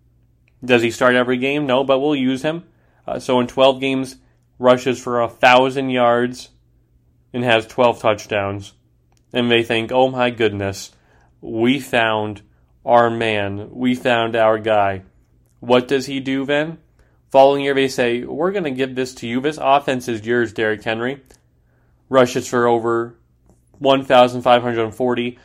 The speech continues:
which is a career high and a league high that year. Had a league high sixteen rushing touchdowns, or tied with Aaron Jones, on three hundred and three rush attempts. Selected to the Pro Bowl, hundred and two yards a game,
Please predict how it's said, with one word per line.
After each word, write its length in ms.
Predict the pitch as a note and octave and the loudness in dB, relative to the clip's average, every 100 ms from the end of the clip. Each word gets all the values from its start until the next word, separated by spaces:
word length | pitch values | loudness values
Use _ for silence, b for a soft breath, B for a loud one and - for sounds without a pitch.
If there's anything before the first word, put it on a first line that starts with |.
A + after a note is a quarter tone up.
| b | b
which 180 | - A#2+ | -8 -8
is 100 | A2+ | -4
a 80 | A2+ | -6
career 360 | - B2 C3 C3 | -4 -2 0 4
high 180 | A#2+ | 4
and 240 | B2+ C#3 C3 | 4 0 0
a 140 | B2+ | 0
league 340 | B2 C3 C#3+ C3+ | 0 0 0 0
high 320 | C3 B2+ B2 | 2 4 4
that 240 | A#2 A2+ | 2 0
year. 280 | A#2+ A#2+ B2 b b | 0 -4 -6 b b
Had 160 | B2 A#2+ | 2 4
a 80 | |
league 320 | A#2+ B2+ C#3 C3+ | 4 0 -4 0
high 240 | C3+ B2 | 2 2
sixteen 800 | B2 - D#3 D3+ - D#3 C#3+ C#3 b b b | 0 -4 -4 -4 -8 -6 -4 -6 b b b
rushing 720 | C3+ B2 C3+ C3+ - C#3 C#3+ C#3 _ _ _ | -10 6 6 6 0 -8 -8 -16 _ _ _
touchdowns, 540 | C#3 B2 - C3 B2 | 2 2 0 -2 0
or 80 | A#2 | -2
tied 300 | - B2 B2+ | 2 4 4
with 180 | B2+ C3 | 0 -4
Aaron 260 | B2+ B2+ | -4 -4
Jones, 520 | A#2+ A#2 A#2 A#2 A2 - _ _ _ _ _ _ | -2 -2 -2 -6 -12 -18 _ _ _ _ _ _
on 300 | C3 C3+ B2 | 2 6 6
three 220 | A#2+ C3 | 4 0
hundred 260 | C3 B2+ B2 | 0 0 0
and 160 | A#2 G#2+ | -4 -6
three 420 | A#2 A#2+ A2 - _ _ - | -4 -2 -4 -10 _ _ -8
rush 320 | A#2+ A#2+ G#2+ | 2 2 2
attempts. 340 | A#2 A#2+ A2+ | -4 -6 -6
Selected 540 | - A#2+ A#2+ C#3 C#3 B2 | -4 -4 4 4 2 -6
to 80 | B2 | -4
the 100 | A#2 | -2
Pro 260 | A#2+ A2+ | -2 -2
Bowl, 340 | A2 A2 A2 b b _ _ _ _ _ _ _ | 0 0 -2 b b _ _ _ _ _ _ _
hundred 360 | D#3 D3+ C3+ | 2 2 2
and 160 | C3 B2 | 0 -2
two 160 | C3+ B2+ | -2 0
yards 380 | C3 A#2 A2+ | 2 2 2
a 40 | A#2+ | -4
game, 480 | A2 A2 G#2+ G#2+ | -4 -4 -4 -8